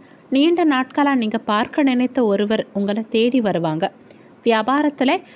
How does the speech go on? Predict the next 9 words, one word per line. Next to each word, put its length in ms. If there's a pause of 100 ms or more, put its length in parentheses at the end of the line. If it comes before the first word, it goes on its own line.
(120)
பழைய 400
வாடிக்கையாளர்கள் 920
தேடி 300
வருவாங்க. 500 (400)
உத்தியோகத்துல 640 (360)
முக்கியமான 580
முடிவுகளை 460
சிலர் 340
எடுப்பீங்க. 520